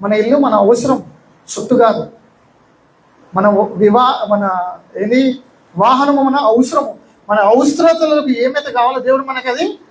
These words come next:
అనుగ్రహిస్తాడు. ఎందుకంటే అవన్నీ వాడుకొని ఆయన రాజ్యము కట్టాల, దానికి మాత్రమే దేవునికి అందిస్తాడు.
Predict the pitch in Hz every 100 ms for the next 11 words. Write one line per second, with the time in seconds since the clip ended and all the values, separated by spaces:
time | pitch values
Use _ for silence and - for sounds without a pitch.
0 | _ _ 202 226 247 262 247 202 185 226
1 | 320 349 302 - 320 381 - _ - 214
2 | 269 370 403 311 294 320 339 330 359 453
3 | 440 _ _ _ - 247 277 269 254 254
4 | 277 196 302 285 285 277 277 269 262 214
5 | 170 - _ _ _ _ _ _ _ _
6 | _ _ - - - - - - - -
7 | - - - - - - - - - -
8 | - - - - - 165 220 247 262 254
9 | 240 302 330 320 311 285 285 285 269 262
10 | 269 269 175 -